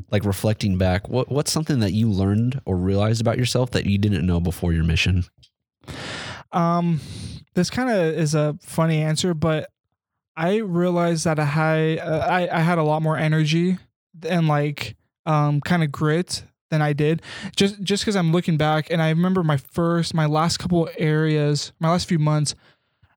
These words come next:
Speaker 2: not so much that I was, like, "Oh, I'm getting tired," but more so, I felt like I just had a lot going on, you know, just 'cause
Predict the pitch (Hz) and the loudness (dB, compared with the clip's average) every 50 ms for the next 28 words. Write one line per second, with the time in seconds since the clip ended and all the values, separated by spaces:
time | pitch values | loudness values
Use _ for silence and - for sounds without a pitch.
0 | _ _ _ - 185 196 240 254 - - 311 302 294 247 - - 196 165 165 165 | _ _ _ -2 0 0 0 0 -2 -2 0 0 0 0 0 0 2 2 4 4
1 | 165 170 175 165 147 156 147 143 143 147 139 - - - _ _ _ _ _ - | 4 4 2 2 2 2 2 2 2 0 -2 -6 -12 -16 _ _ _ _ _ 0
2 | 165 165 160 156 151 147 156 170 156 147 139 127 - - - 151 147 147 151 151 | 2 4 4 4 4 4 2 2 2 2 0 0 0 -2 0 2 2 4 4 4
3 | 147 147 147 147 147 143 - - _ _ _ - 175 175 175 180 180 170 - - | 4 2 2 2 0 -2 -4 -8 _ _ _ 0 2 2 4 4 2 0 0 0
4 | 180 175 165 156 - _ _ _ _ _ - 175 180 175 - - 240 240 208 170 | 0 0 0 -2 -6 _ _ _ _ _ 0 0 0 0 0 0 0 2 2 2
5 | 156 147 151 151 - - 165 160 156 156 151 - 160 151 151 156 156 156 - 180 | 2 2 0 0 0 2 2 2 2 2 0 0 0 0 2 2 2 2 0 0
6 | 160 156 151 151 151 156 156 151 160 175 190 202 202 196 190 180 - 196 180 - | 0 2 2 2 2 2 2 0 0 0 0 0 2 0 0 0 -2 -4 -2 0
7 | - 196 180 160 - | 0 0 0 0 -2